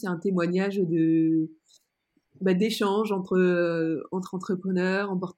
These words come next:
entre porteurs de projets. Euh, donc, on était ravis de, de pouvoir échanger avec toi et, euh, et on espère que, bah, vous avoir séduit par notre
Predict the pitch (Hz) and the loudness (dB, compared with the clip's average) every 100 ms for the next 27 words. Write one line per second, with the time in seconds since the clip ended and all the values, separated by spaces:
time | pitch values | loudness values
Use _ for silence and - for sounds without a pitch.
0 | - 185 - 180 180 170 185 175 170 180 | -12 -10 -8 -8 -8 -6 -4 -4 -2 -4
1 | 170 190 190 196 202 170 160 160 156 165 | 0 0 0 0 -2 -4 -4 -6 -6 -8
2 | 165 170 170 180 180 190 190 160 151 156 | -8 -8 -6 -4 -4 -2 -2 -2 -2 -4
3 | 160 160 160 180 175 170 170 170 165 156 | -8 -16 -14 -6 -4 -4 -6 -6 -4 -6
4 | 156 180 185 208 190 160 151 151 147 _ | -6 -4 -2 -2 -2 -2 -2 -6 -10 _
5 | _ _ _ _ _ _ 196 190 180 180 | _ _ _ _ _ _ -2 0 0 -2
6 | 196 - 170 160 - _ _ _ _ _ | -6 -2 0 -2 -4 _ _ _ _ _
7 | _ _ _ _ _ _ _ 190 185 185 | _ _ _ _ _ _ _ 2 4 4
8 | 185 226 220 214 - 240 180 202 220 233 | 4 4 4 2 2 2 2 2 4 6
9 | 220 190 185 - 190 185 180 | 4 2 0 0 2 4 4